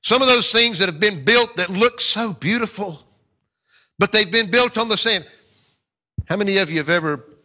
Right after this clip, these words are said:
stood in the sand? When even just the water starts coming up under your feet, what,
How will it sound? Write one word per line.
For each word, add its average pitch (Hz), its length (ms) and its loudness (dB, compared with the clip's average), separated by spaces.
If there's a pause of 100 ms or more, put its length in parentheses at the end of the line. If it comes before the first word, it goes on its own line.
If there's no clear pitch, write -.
(280)
stood 185 260 -2
in 160 120 -6
the 135 80 -8
sand? 139 640 -6 (1040)
When 180 160 -2
even 226 240 0
just 190 400 -2
the 160 420 0 (640)
water 151 420 -2
starts 135 280 -4
coming 156 320 -4
up 143 100 -6
under 147 140 -4
your 131 60 -8
feet, 143 180 -6
what, 208 240 -8